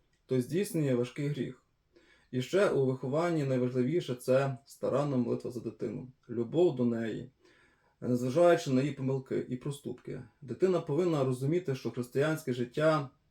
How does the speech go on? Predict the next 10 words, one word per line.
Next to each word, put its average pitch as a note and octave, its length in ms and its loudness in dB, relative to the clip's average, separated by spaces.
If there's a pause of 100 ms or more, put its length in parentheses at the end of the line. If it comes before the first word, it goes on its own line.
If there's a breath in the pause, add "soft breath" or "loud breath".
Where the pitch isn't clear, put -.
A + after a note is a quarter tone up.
(640)
це B2+ 260 0
не C3 140 2
заборони, B2 640 2 (320)
не B2+ 220 -2
нудні C#3 520 0
довгі B2+ 340 0
молитви, A#2 580 -2 (460 soft breath)
не B2+ 440 2
незрозумілі C3 680 2
богослужіння. B2+ 840 -2